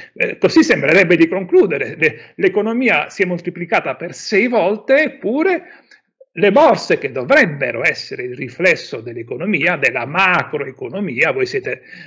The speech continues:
eh, mi pare di aver capito dal primo anno, ma già dovreste avere qualche rudimento di economia uno,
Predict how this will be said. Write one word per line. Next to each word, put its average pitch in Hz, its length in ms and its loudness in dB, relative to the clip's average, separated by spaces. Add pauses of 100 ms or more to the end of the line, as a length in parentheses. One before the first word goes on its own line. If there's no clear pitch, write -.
eh, 120 240 -8 (240)
mi 135 220 -12
pare 143 200 2
di 131 60 0
aver 131 160 -2
capito 151 280 -2
dal 131 120 2
primo 135 220 -4
anno, 156 240 0
ma 131 180 -4
già 139 340 -4
dovreste 135 340 -4
avere 139 220 0
qualche 131 280 -4
rudimento 156 580 2
di 147 80 0
economia 165 460 -2
uno, 185 400 0